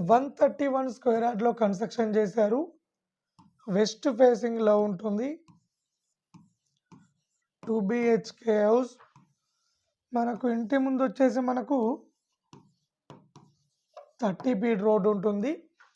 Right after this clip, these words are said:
ఇది ఒక హెచ్ఎండిఏ అప్రూవల్ అండి. హెచ్ఎండిఏ అప్రూవల్‌తో ఉంటుంది. కేవలం మనకు సెవెంటీ ఎయిట్ లాఖ్స్ చెప్తున్నారండి, డెబ్బై ఎనిమిది లక్షలు చెప్తున్నారు.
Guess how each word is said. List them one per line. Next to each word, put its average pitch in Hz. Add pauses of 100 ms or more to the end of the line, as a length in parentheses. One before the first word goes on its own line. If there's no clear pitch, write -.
(440)
ఇది 247
ఒక 262
హెచ్ఎండిఏ 262
అప్రూవల్ 220
అండి. 180 (2250)
హెచ్ఎండిఏ 233
అప్రూవల్‌తో 214
ఉంటుంది. 208 (1900)
కేవలం 277
మనకు 269 (1500)
సెవెంటీ 277
ఎయిట్ 269
లాఖ్స్ 233
చెప్తున్నారండి, 220 (180)
డెబ్బై 196
ఎనిమిది 254
లక్షలు 226
చెప్తున్నారు. 214